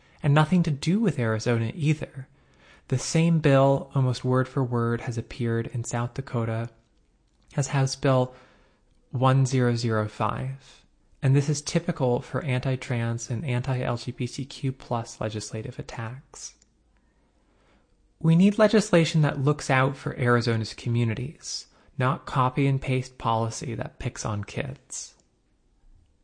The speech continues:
What you can do right now. If you don't already have an active R T S account, now's the time to make one. Sign on and register your position in opposition to this bill,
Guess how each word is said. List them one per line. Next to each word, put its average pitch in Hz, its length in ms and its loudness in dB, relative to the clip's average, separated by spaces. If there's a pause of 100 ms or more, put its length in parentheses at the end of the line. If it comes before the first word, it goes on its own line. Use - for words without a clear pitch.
(920)
What 127 180 -2
you 139 160 0
can 156 180 4
do 127 400 2
right 110 300 -2
now. 104 280 -8 (1600)
If 139 140 -2
you 147 100 4
don't 156 220 4
already 180 240 6
have 135 440 0
an 135 140 -4
active 131 500 -2
R 135 160 0
T 127 220 -2
S 123 160 -4
account, 107 460 -6 (600)
now's 147 300 2
the - 80 -4
time 127 340 0
to 123 120 -4
make 113 260 -2
one. 135 220 -8 (1120)
Sign 175 420 2
on 151 300 0
and 123 180 -2
register 139 400 0
your 151 180 2
position 135 580 -2
in 117 100 -4
opposition 135 560 -2
to 135 100 -2
this 131 160 -2
bill, 113 540 -2